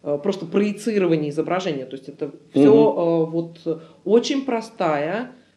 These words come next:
Speaker 1: э, и абсолютно гениальная технология.
Speaker 2: Изображение проецируется на стену или на, э, поверхность и просто обводится по контуру.
Speaker 1: Нет, оно не обводится, сколько вот я понимаю его технологию, он работал с фотоэмульсией.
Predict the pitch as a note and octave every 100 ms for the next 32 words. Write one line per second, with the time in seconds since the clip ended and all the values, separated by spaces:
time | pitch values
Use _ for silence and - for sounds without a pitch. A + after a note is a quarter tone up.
0 | _ - D#3 D#3 - E3+ E3 D#3+ E3 F#3
1 | G#3+ F#3 E3 E3 D#3 D3+ C3+ C#3 E3+ E3+
2 | D#3+ D#3+ B2+ C3 C#3+ D#3+ D3 C#3 C#3 C3+
3 | C3+ - C#3 A#2+ A2 A2 C#3 C3 A#2 -
4 | A#2+ G2+ G2+ G#2+ G#2 G2+ G2+ G2 F#2+ F#2
5 | - - - A2 G2+ G2 B2+ D#3+ B3+ -
6 | A3+ F#3+ - A3+ A#3+ A3 D#3+ F#3+ - F3+
7 | F3 D3+ D3 F3 D#3+ - F3+ E3+ F#3+ G#3+
8 | B3 D4+ G3+ G3 A#3+ C4 B3+ G#3 D4+ C4+
9 | - A3+ G3+ G3+ - G#3+ G3+ G#3 E4+ F4+
10 | D#4+ B3+ G3+ F#3 F#3+ G3+ G#3 A3 A#3+ G#3+
11 | E3 F3+ G#3 A#3 D4+ B3+ - A3+ B3 A3+
12 | G#3+ B3+ B3+ - - -